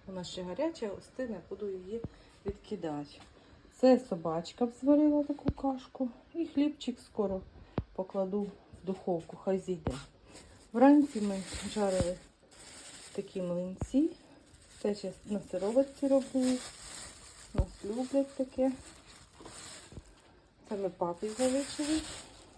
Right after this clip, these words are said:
В діварці у нас рис. Ввечері, коли подоїмо козочок, я добавлю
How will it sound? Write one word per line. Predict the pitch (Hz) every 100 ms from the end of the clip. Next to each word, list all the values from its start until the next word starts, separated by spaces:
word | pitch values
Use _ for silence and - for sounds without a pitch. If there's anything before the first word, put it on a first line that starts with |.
| -
В |
діварці | 226 277 349 - -
у | 233
нас | 214 233 254 254 - -
рис. | 202 196 196 190 - - - - - - - - - -
Ввечері, | 220 214 196 190
коли | - 202
подоїмо | 190 196 185 190 185 185 -
козочок, | 262 254 240 - 233 220
я | 247 262
добавлю | 214 180 190 190